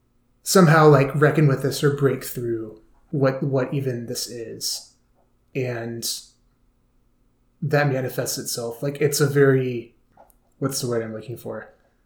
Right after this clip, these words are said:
It's a very haphazard process, as we see, uh, where he's constantly falling back on, like,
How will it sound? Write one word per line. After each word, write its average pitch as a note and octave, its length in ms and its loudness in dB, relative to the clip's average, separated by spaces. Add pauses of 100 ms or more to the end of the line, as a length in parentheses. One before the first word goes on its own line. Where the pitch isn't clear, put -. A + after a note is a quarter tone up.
(120)
It's D3+ 140 0
a C#3+ 40 4
very D3+ 200 6
haphazard A#2 760 -6 (220)
process, - 760 -8
as A#2 180 -8
we A#2 120 -6
see, - 420 -14 (480)
uh, A2 240 -10
where C3 180 0
he's B2 160 -2
constantly B2+ 400 -4
falling A#2 340 -6
back A2 400 -14
on, B2 220 -12
like, A2 460 -14